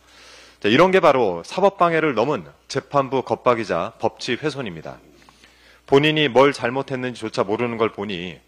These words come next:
아, 지난주 기자회견에서 제대로 된 사과 없이 뻔뻔한 태도를 보인 윤석열 대통령의 모습이 그대로 오버랩됩니다.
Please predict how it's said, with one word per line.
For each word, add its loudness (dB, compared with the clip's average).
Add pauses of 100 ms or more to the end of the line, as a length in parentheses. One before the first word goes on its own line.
(460)
아, -10
지난주 -2
기자회견에서 -2 (540)
제대로 0
된 0
사과 4
없이 -2
뻔뻔한 0
태도를 0
보인 -2 (320)
윤석열 -2
대통령의 -4
모습이 -10
그대로 -6
오버랩됩니다. -6